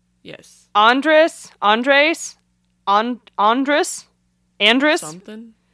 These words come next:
Speaker 2: Somebody, the demon of, uh, taking your feelings and turning 'em outward is here, but he's not queer.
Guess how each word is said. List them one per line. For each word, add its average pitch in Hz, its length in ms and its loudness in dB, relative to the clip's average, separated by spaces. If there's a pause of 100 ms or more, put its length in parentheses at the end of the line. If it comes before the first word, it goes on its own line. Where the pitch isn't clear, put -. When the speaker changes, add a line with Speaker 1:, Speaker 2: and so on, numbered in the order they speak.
(260)
Speaker 2:
Somebody, 302 480 2
the 233 140 -4
demon 302 340 2
of, 214 540 4
uh, 208 280 -2
taking 294 380 -6
your 214 100 -8
feelings 269 560 0
and 185 400 -2 (160)
turning 247 360 0
'em 185 80 -8
outward 214 440 0 (540)
is 202 460 0 (720)
here, 254 640 2 (360)
but 262 180 2
he's 311 200 2
not 370 300 6
queer. 269 560 2